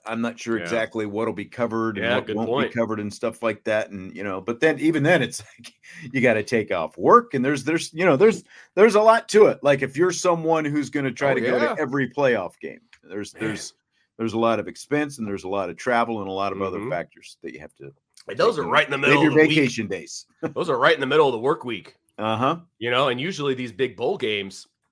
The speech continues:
Speaker 2: it's not a fly in the day before, cover the game, fly out. That's usually not how it goes. You know what I mean? There's days of events and things leading up to it. I mean, that's how these bowl games make money. It's, you've got the parades and you've got the,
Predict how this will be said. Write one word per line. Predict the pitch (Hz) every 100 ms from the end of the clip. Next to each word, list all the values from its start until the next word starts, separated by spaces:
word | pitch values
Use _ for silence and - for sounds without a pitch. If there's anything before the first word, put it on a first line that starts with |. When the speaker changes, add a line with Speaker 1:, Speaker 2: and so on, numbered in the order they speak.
| _
Speaker 2:
it's | - 123 117
not | 135 165
a | 123 104 _ _ -
fly | 113 123 127
in | 123 123
the | 117
day | 120 117
before, | 101 - 107 113 113 113 _ _ -
cover | 131 117
the | 107
game, | 120 113
fly | - 98 92 95
out. | 143 98
That's | 101 -
usually | 151 101 98
not | 113 139 - _ _ _ _ _ _ _ _
how | - 110
it | 85
goes. | 69 160 151 90 82
You | 101
know |
what | 113
I | 104
mean? | 104 120
There's | 113 127 110 _ 95 87
days | 120 131 143 131 110
of | 98
events | 92 90 131 156 113 - 95
and | 87 _
things | 139 147 143 120 - _ _ _ _ _
leading | 107 151 143 110
up | 127 156
to | 131
it. | 107
I |
mean, | 120
that's | 131
how | 185
these | 139 90
bowl | 120 156
games | 127 113 95
make | 104 95 87
money. | 147 160 95
It's, | 85 101
you've | 101
got | 104 110
the | -
parades | - 127 196 156 110 90 82
and | 92
you've | 92
got | 95 110 -
the, | 120 110